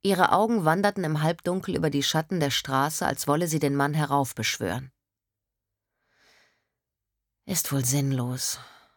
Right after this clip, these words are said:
ich weiß“, sagte sie. „Es wird noch mehr Nächte geben.“ Dann meldete sich wieder.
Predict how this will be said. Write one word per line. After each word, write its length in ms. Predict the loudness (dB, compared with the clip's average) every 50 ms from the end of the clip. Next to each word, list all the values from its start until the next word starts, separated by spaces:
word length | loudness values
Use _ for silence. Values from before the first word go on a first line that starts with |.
| _ _ _
ich 240 | -4 -4 -4 -4 -4
weiß“, 540 | -6 -6 -6 -8 -6 -6 -4 -4 -6 -8 _ _ _ _ _ _ _ _ _ _ _ _ _ _ _
sagte 380 | -6 -4 -4 -4 -4 -6 -8
sie. 300 | -6 -6 -6 -8 -8 -10 -14 _ _ _ _ _ _ _ _ _ _ _ _ _ _ _ _ _ _ _ _ _ _ _
„Es 400 | -2 0 0 2 2 0 0 0
wird 280 | 2 2 2 2 2 2
noch 260 | 0 2 2 0 0
mehr 340 | 0 0 2 2 2 2 0
Nächte 480 | -2 -4 -6 -8 -10 -10 -10 -10 -12 -12
geben.“ 420 | -8 -8 -8 -8 -8 -12 -14 -18 _ _ _ _ _ _ _ _ _ _ _ _ _ _ _ _ _ _ _ _ _ _ _ _ _ _ _ _ _ _ _ _
Dann 280 | 4 4 4 4 4 4
meldete 400 | 4 4 2 2 0 -4 -4 -4
sich 260 | -2 -2 -4 -2 0
wieder. 380 | -2 0 0 0 -4 -4 -6